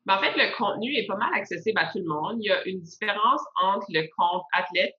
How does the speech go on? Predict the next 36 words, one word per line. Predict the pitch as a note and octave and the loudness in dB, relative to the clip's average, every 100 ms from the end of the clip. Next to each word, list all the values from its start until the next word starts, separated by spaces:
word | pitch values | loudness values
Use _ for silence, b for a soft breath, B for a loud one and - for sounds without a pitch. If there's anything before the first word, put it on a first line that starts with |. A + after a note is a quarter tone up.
| - | -4
et | D#3 | -2
le | D#3 | -2
compte | E3+ E3+ E3 | -2 -4 -2
entraîneur. | E3+ E3+ - F3 D#3 D#3 G#3+ - | -4 -4 -4 -2 0 2 0 -2
Puis | G3 | 0
la | E3 E3 | 0 0
seule | - G#3+ F#3+ | -4 -8 -10
différence | - E3+ E3+ F#3 G3 - | -10 -4 2 2 2 -2
en | F3 | -4
ce | - | -2
moment, | E3 D#3+ E3+ F#3+ | -2 0 0 -2
c'est | D#3+ | -6
que | D#3+ E3 G3 - _ _ _ E3 | -2 0 0 -4 _ _ _ 0
dans | F3+ G3 | 2 4
le | G3 - | 0 -6
compte | - G3+ G3+ - - | -2 0 -2 -2 2
entraîneur, | F#3 F3+ E3+ D#3+ D#3+ F#3+ A#3 - | 2 2 0 4 4 4 2 0
il | E3+ E3 | -4 -2
y | F3 | 2
a | F#3 F#3+ F#3 E3+ | 4 4 2 -2
des | D#3 | -4
canevas | D#3 F3 E3+ F#3+ | -2 -4 0 -2
de | E3 | -2
planification | D#3+ E3 D#3+ - D#3+ F3+ F3 F3+ | -2 -4 -4 -4 -4 -6 -6 -2
de | D#3 - | -4 -2
pratique. | D#3 D3 - _ _ _ _ _ - | -4 -4 -10 _ _ _ _ _ -2
Fait | F3 | -2
que | - | -2
c'est | G#3 F#3+ G3 | -4 -4 -2
là | C#4+ - | -4 -2
que | F3+ F3+ F#3 | -2 0 2
l'entraîneur | E3 F3 - - F3 E3+ F#3+ F3 | 2 2 0 -2 0 2 0 -2
peut | D#3 | -4
aller | D#3 | -4
personnaliser | E3 E3 F3 D#3+ D#3+ D#3+ F#3 | -4 -6 -4 -4 -2 -4 -4
justement | F#3 E3 - E3 D#3+ | -4 -6 -4 -2 2